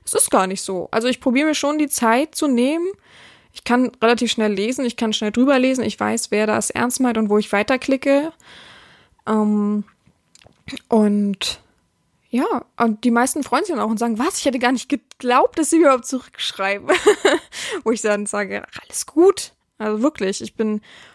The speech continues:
locker und offen und, äh, mich interessiert ja auch, was auf mich zukommt und wa-, was, was gute Energie f-, äh, zu mir bringt sozusagen. Und mich interessiert immer noch, irgendwo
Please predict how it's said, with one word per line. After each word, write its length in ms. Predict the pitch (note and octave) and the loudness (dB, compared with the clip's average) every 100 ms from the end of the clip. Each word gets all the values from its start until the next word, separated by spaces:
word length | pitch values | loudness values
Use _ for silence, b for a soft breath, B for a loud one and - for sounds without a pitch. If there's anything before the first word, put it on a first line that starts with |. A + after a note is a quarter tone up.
| B | B
locker 540 | - A3+ C4+ C#4+ B3+ A3+ | 0 2 4 2 2 2
und 140 | A3 | 0
offen 460 | A#3 E4 D4+ C#4 C4 | 0 0 -2 -6 -4
und, 380 | A3 A3+ G#3+ - | -4 -4 -6 -8
äh, 100 | A3+ | -6
mich 180 | G#3+ A#3 | -4 -4
interessiert 400 | A3+ A3+ - A4+ | -2 0 2 2
ja 80 | |
auch, 120 | A#3 G#3+ | 2 2
was 140 | - | -2
auf 140 | G#3+ | -2
mich 180 | A3 G#3+ | -2 -4
zukommt 680 | - F#4 - - - - - | -2 -4 -2 -6 -6 -16 -14
und 460 | B3 A#3 A#3+ - - - - _ | -10 -8 -8 -12 -16 -16 -16 _
wa-, 120 | - - | -8 -4
was, 600 | - - - - - - | -6 -4 -6 -6 -8 -10
was 320 | - B3 - | -6 -4 0
gute 220 | C#4 C4+ | 0 0
Energie 360 | A3 A3 A3+ C#4 | 0 2 4 2
f-, 220 | B3 - | 2 -12
äh, 300 | - G1+ - | -14 -12 -12
zu 160 | - A3+ | -2 2
mir 180 | G#3 G3+ | 2 2
bringt 360 | - G3 G3+ | -4 -6 -6
sozusagen. 600 | - - - - - A#3+ _ - | -10 -12 -12 -10 -10 -12 _ -8
Und 160 | A3 | -2
mich 160 | A#3+ A3+ | 0 0
interessiert 360 | A#3 A#3+ - A#3 | 0 0 0 0
immer 120 | A#3+ | 0
noch, 140 | A#3 | 0
irgendwo 360 | B3+ C4 B3 | 0 2 2